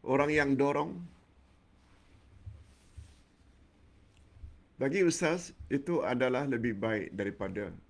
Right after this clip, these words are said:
kita berbohong dengan memakai ihram padahal kita tidak umrah. Wallahu a'lam.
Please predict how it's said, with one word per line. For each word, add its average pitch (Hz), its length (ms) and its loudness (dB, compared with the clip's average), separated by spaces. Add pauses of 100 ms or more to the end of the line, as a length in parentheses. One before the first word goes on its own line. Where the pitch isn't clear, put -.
(920)
kita 107 240 -2
berbohong 101 640 -4
dengan 101 320 -4
memakai 101 400 -6
ihram 123 320 -6
padahal 107 400 -4
kita 92 240 -8
tidak 92 320 -6
umrah. 90 320 -10 (2000)
Wallahu 104 480 0
a'lam. - 400 -8